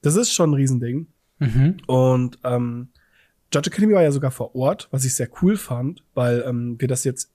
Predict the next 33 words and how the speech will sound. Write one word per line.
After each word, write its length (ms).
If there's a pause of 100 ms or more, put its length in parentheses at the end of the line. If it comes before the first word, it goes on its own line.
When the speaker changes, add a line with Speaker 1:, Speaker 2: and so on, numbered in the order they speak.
(100)
Speaker 1:
langsam 560
sicher 300
wieder 180
mehr 200
ein 80
Acknowledgement 840
von 340
Speaker 2:
Mhm. 340 (180)
Speaker 1:
Wizards 480
zu 100
den 160
Judges 380
haben, 320
was 140
ich 100
sehr 140
gut 160
finde 240
nach 240
Speaker 2:
Ja, 160
total. 600
Speaker 1:
dem 120
Speaker 2:
Mega 240
Speaker 1:
Streit, 40
Speaker 2:
notwendig. 480
Speaker 1:
der, 120
der, 240 (220)
der 100
da 100
existiert 500
hat. 220 (480)
Und, 520
ähm, 460